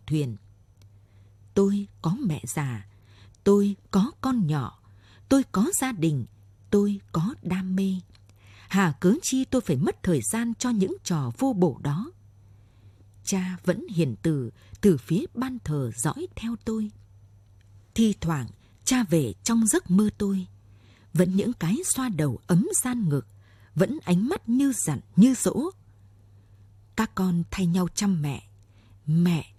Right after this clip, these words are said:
chỉ có một mình. Nhưng cha biết không, mẹ bây giờ đâu chỉ một mình. Mẹ gặp Đức Phật Hoàng trong một mùa xuân chảy hội. Ông Hoàng áo gấm phủ hoa.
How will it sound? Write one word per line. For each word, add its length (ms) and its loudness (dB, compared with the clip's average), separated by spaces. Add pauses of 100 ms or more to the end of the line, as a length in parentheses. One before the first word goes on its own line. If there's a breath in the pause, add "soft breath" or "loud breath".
(160)
chỉ 240 0 (100)
có 120 0
một 380 2
mình. 320 2 (1500)
Nhưng 260 4 (100)
cha 160 0
biết 280 0
không, 240 -2 (500 soft breath)
mẹ 240 6
bây 160 4
giờ 280 2
đâu 260 4
chỉ 160 4
một 280 2
mình. 300 4 (600 soft breath)
Mẹ 180 2
gặp 200 -2
Đức 220 4
Phật 280 0
Hoàng 460 0
trong 220 0
một 140 2
mùa 300 2 (140)
xuân 260 0
chảy 260 0
hội. 280 -4 (600 soft breath)
Ông 140 6
Hoàng 400 -2
áo 300 0
gấm 220 0 (120)
phủ 380 0
hoa. 300 -6